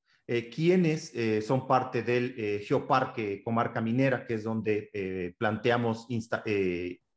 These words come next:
construir este laboratorio. Entonces, la idea que nosotros tenemos y, la, y que está muy avanzada es, eh, básicamente construir lo que sería en México el primer laboratorio subterrán-, subterráneo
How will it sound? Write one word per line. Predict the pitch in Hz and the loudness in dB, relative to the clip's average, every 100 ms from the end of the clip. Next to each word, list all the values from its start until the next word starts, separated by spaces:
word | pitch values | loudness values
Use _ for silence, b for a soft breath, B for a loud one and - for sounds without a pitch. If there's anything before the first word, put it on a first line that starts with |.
| 95 90 | 0 2
construir | 147 135 135 127 120 | 2 2 2 2 2
este | 113 110 | 0 0
laboratorio. | 92 90 87 - 85 - _ _ b b b b | 0 -2 -4 -6 -10 -12 _ _ b b b b
Entonces, | 151 151 | 0 2
la | 151 143 | 4 4
idea | 139 175 190 | 4 4 2
que | 170 | 0
nosotros | 139 151 143 143 | 0 -2 -4 -4
tenemos | 135 143 147 143 | 0 0 -2 -4
y, | 113 110 | -6 -4
la, | 113 | -6
y | 123 113 | -6 -4
que | 120 | -4
está | - 139 | 0 0
muy | 135 131 127 | 2 4 4
avanzada | 113 113 110 160 143 113 117 b b b | 2 0 2 4 4 0 -6 b b b
es, | 139 143 - - | 0 0 -4 -4
eh, | 120 110 - - | -2 -2 -6 -2
básicamente | 143 135 135 147 147 151 143 127 135 - | -2 -2 -6 -4 -2 -4 -2 -2 -2 -4
construir | 123 113 - 135 135 | -6 -6 0 2 4
lo | 151 131 | 2 -2
que | |
sería | 113 113 127 | -4 -2 0
en | 123 | 0
México | 123 127 139 - 175 | -2 -4 -8 -4 -2
el | 123 104 | -2 -4
primer | 113 113 123 127 | -2 2 2 2
laboratorio | 123 107 107 101 - 120 120 110 | 2 4 2 2 0 0 0 -4
subterrán-, | 120 - 117 127 131 131 | -6 -2 2 2 0 -4
subterráneo | - 127 131 143 143 139 - | -8 -2 2 2 2 0 -6